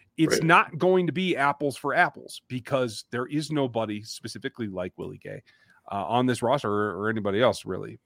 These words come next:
Speaker 1: But I think that it is something they can overcome. Certainly they can game plan about it. We're gonna talk about that here coming up as well. But just, I want to address the big elephant in the room, the thing that since I had a family event tonight and I've literally come back to, I don't know,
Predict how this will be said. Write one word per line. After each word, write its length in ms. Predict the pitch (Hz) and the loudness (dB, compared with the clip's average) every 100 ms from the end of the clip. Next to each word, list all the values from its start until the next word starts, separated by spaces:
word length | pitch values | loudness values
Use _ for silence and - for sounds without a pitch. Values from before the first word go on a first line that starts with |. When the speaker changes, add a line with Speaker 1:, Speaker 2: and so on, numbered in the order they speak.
| - | 4
Speaker 1:
But 340 | 147 - - _ _ _ _ _ _ _ | 4 4 -4 _ _ _ _ _ _ _
I 120 | - 156 | 4 4
think 240 | 214 165 | 4 4
that 160 | 196 180 | 4 4
it 100 | 175 | 8
is 540 | 170 165 147 127 - - _ | 10 10 8 2 -6 -12 _
something 380 | - 180 175 180 | 4 6 8 6
they 120 | 156 | 6
can 180 | 156 160 | 2 0
overcome. 540 | 143 135 120 - 151 165 | 0 0 -2 4 4 4
Certainly 380 | - 170 143 | 2 4 4
they 100 | 135 | 2
can 140 | 127 123 | 0 0
game 240 | 123 131 | 0 0
plan 180 | 123 123 | 2 0
about 240 | 113 127 | 4 4
it. 180 | 196 185 113 | 4 0 -2
We're 120 | 113 | -2
gonna 80 | 104 | 0
talk 200 | 117 101 | -2 -2
about 220 | 104 - | -6 2
that 180 | 143 135 | 2 4
here 280 | 143 147 - | -2 -4 -4
coming 240 | - 143 | -6 -4
up 160 | 139 131 | -4 -4
as 140 | 120 | -6
well. 280 | 123 170 147 _ _ _ _ | 0 0 0 _ _ _ _
But 300 | 147 147 - | 6 6 6
just, 540 | 120 175 185 - - - _ _ _ _ _ _ | 6 8 8 6 -2 -8 _ _ _ _ _ _
I 60 | 175 | 6
want 200 | 196 226 | 8 10
to 40 | |
address 300 | 202 143 190 | 8 8 4
the 80 | - | 4
big 220 | 143 180 | 4 6
elephant 220 | 170 165 170 | 8 6 4
in 120 | 135 | 2
the 60 | |
room, 100 | 165 | 2
the 80 | 143 | 0
thing 220 | 117 160 135 | 0 0 0
that 160 | 131 - | -2 -4
since 500 | - - 143 120 - - _ _ _ _ _ | -8 -4 -4 -4 -10 -12 _ _ _ _ _
I 140 | 151 | 2
had 200 | 165 170 | 6 6
a 80 | 147 | 4
family 460 | 123 190 196 185 165 | 2 2 4 4 2
event 260 | 147 156 | 2 -2
tonight 380 | 123 147 139 139 | -2 -2 0 0
and 120 | 131 | -2
I've 200 | 135 135 | -2 -2
literally 580 | 127 139 170 190 185 170 | -2 0 4 6 6 4
come 260 | 147 165 147 | 0 0 4
back 260 | 143 139 | 4 4
to, 120 | 139 131 | 2 0
I 160 | 135 | 0
don't 160 | 131 113 | 0 -2
know, 280 | 110 110 | -4 -4